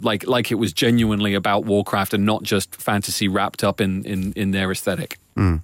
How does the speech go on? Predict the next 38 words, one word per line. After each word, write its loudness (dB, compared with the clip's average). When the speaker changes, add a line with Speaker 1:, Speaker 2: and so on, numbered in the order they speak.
Speaker 2:
mm. 0
I 0
think, 2
um, 4
for 2
people -2
who 2
have 0
played 0
the -2
game, 0
for -6
fans 0
of -6
the 0
game, 0
I 2
Speaker 1:
Yeah. 4
Speaker 2:
mean, 0
I 2
think 0
they're 0
gonna 0
be 0
blown 0
away 0
by -4
some 0
of 0
the 0
stuff -2
in 2
this. 0
I 0
mean, 2
especially 0
Speaker 1:
I 2
hope 2